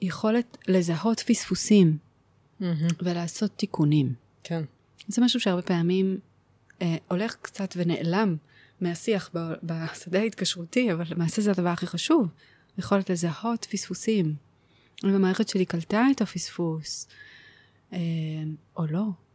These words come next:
Speaker 1: ואז יכול לתת מענה ולעשות שם תיקון, כמו פצע קטן שנוצר בקשר, והיכולת לדאוג שהוא יתרפא.
Speaker 2: מהמם.
Speaker 1: כן? וככל שה-, אה, זיהוי של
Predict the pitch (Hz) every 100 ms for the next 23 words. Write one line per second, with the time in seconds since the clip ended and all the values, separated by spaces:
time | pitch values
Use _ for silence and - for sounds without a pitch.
0 | _ _ _ _ _ 170 170 165 - -
1 | 160 180 165 - 165 175 165 160 226 269
2 | 190 170 165 - - 190 185 - - 311
3 | 190 160 - 196 220 220 214 _ _ _
4 | _ 294 302 - 214 170 156 170 165 -
5 | 165 156 160 - 156 - 160 156 160 160
6 | - 190 196 _ _ _ _ _ _ _
7 | _ _ _ - 202 190 - 196 190 190
8 | - 285 220 170 185 165 175 196 _ _
9 | _ 185 190 180 - - 262 302 302 254
10 | 208 196 - - _ - 196 185 180 180
11 | 180 175 _ _ _ _ _ - - 185
12 | 185 214 240 -